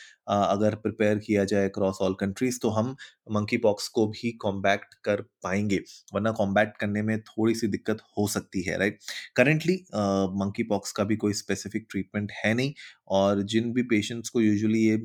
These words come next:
बोला गया है कि उनको स्पेशलिस्ट हॉस्पिटल्स में रखा गया है, जहाँ पे इन्फेक्शन किसी और को स्प्रेड ना हो और जो जनरल सिम्टम्स हैं, वो भी,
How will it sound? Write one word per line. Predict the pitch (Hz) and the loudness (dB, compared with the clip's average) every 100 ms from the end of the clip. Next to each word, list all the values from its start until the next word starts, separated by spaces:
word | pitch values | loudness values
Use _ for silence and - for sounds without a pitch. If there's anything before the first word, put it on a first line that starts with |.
| - _ - | -6 _ -6
बोला | 101 101 101 | -2 2 2
गया | 104 104 | 2 0
है | 101 | 0
कि | 110 | -4
उनको | 104 101 104 104 | -6 -2 0 0
स्पेशलिस्ट | 98 - 107 - 117 - 101 | -2 0 0 0 -4 -2 -2
हॉस्पिटल्स | 95 - 110 107 | -2 -4 -4 -2
में | 120 | 0
रखा | 110 - | 0 0
गया | 113 110 113 | 2 4 2
है, | 127 - - - - | 0 -10 -20 -18 -2
जहाँ | 104 98 | 0 0
पे | 110 | 0
इन्फेक्शन | 104 101 - 110 | -2 -4 -4 -4
किसी | 110 107 104 | -4 0 2
और | 98 | 4
को | - | 2
स्प्रेड | - - 113 113 | -6 -2 0 2
ना | 113 | 0
हो | 113 120 - - _ | -2 -6 -12 -20 _
और | 110 110 113 110 | 6 8 6 6
जो | 110 113 | 4 2
जनरल | 107 104 113 | 2 2 2
सिम्टम्स | 120 123 113 123 120 | 2 0 -2 -2 -2
हैं, | 117 | -4
वो | 113 107 104 | -2 -2 0
भी, | 110 110 104 | 2 0 0